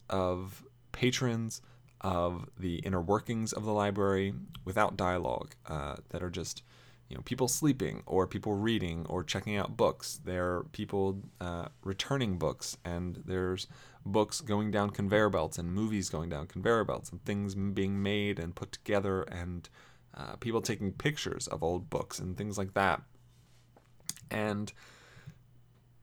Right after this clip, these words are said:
what this kind of all amounts to is it's a very slow, uh, p-, movie that plods along,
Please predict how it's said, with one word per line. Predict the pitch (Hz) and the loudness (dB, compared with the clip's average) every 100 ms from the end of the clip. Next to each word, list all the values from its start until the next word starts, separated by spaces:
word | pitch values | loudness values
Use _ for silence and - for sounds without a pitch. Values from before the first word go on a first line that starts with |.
| - - - - | -18 -18 -20 -20
what | - 131 151 | -4 0 6
this | 180 - | 6 6
kind | - 135 | 0 2
of | - | 6
all | 107 | 6
amounts | 95 95 101 101 | 8 6 6 2
to | - 82 80 78 | -2 -2 -2 -2
is | 87 90 87 87 - - - - - - - - - - - - - - - - | 0 2 2 0 -4 -10 -20 -20 -20 -20 -20 -20 -20 -20 -20 -20 -20 -20 -20 -14
it's | - 98 | -6 -2
a | 104 | 6
very | 113 123 127 | 10 10 10
slow, | 123 - 110 101 127 120 131 - - - - - - | 4 2 6 6 8 6 6 -2 -12 -20 -20 -20 -4
uh, | 104 98 | 0 0
p-, | - - - | -2 -10 -8
movie | 104 110 110 120 | -4 -2 0 0
that | 107 - | -2 -6
plods | - - 101 101 104 | -6 2 4 4 4
along, | 98 85 82 98 127 | 2 2 2 0 -4